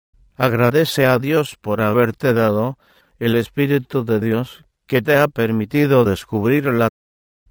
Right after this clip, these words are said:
y ten la seguridad de que donde se agrandó el pecado,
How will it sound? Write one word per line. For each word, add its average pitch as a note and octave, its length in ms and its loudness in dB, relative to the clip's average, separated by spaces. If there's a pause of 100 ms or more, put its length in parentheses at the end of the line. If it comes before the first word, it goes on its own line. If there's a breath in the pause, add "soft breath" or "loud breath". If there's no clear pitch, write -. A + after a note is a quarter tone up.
(180)
y C3 140 0
ten A2+ 360 -2 (300 soft breath)
la A#2 220 0
seguridad A2 800 0 (340 soft breath)
de A#2 240 -2
que A#2 180 -2
donde A#2 420 2
se B2+ 160 2
agrandó A#2+ 520 0
el G#2+ 120 0
pecado, - 640 -4